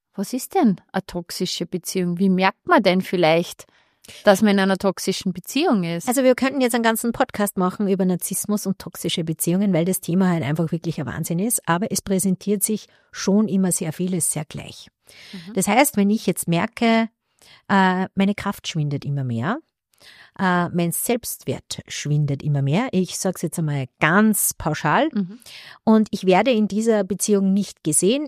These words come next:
Speaker 2: nicht wertgeschätzt und ich werde klein gemacht. Dann sollte ich mal drüber nachdenken,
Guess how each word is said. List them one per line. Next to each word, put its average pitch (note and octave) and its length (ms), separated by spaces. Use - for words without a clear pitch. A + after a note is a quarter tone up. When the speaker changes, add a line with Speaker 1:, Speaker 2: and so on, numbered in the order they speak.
Speaker 2:
nicht F3+ 340
wertgeschätzt B3 920
und F#3 120
ich F#3 100
werde E3 200
klein C3+ 360
gemacht. B2 560
Dann A#3 260
sollte A3 440
ich - 100
mal F3+ 140
drüber D#3 260
nachdenken, G#3 680